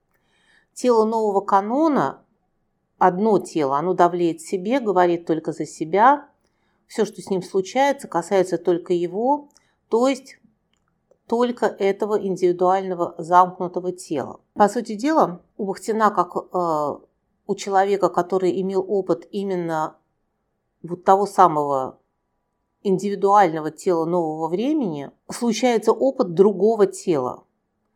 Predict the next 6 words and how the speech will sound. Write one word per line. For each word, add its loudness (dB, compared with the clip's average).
которое 0
вдруг 0
оказывается 0
не 0
принадлежащим -2
себе. -6